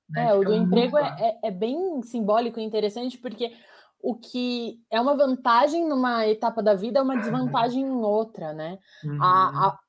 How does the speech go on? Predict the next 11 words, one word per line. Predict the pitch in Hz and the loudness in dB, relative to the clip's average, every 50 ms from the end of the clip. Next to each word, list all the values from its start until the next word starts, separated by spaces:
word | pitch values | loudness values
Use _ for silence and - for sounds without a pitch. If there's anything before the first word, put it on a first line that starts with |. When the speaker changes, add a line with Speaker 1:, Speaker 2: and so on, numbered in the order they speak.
| _ - - | _ -6 -4
Speaker 2:
a | 202 | -4
pouca | 202 - - 233 247 302 320 - 339 | -4 0 0 2 2 2 0 -2 -6
experiência | 311 269 - - - 262 247 240 220 220 220 247 285 277 - - 285 277 | -8 -8 -8 -4 -2 -2 -2 0 -2 -2 -2 -4 -6 -8 -8 -4 -2 -2
que | 277 277 - 226 | -2 -2 -8 -10
te | 226 - - | -10 -10 -10
faz | - 247 220 220 220 202 | -4 -2 -2 -2 -2 -2
não | 202 226 254 | -4 -6 -6
ser | 262 - 254 220 214 214 | -6 -6 -4 -4 -4 -4
contratado | - 196 208 202 214 196 190 185 - - 185 185 185 185 175 | -6 -8 -6 -4 -2 -4 -4 -4 -2 0 0 0 0 -2 -6
quando | - 190 185 190 180 180 | -8 -6 -8 -6 -6 -8
jovem, | 165 156 180 180 190 208 240 262 240 277 294 330 | -6 -4 -2 2 4 4 4 2 0 -4 -6 -8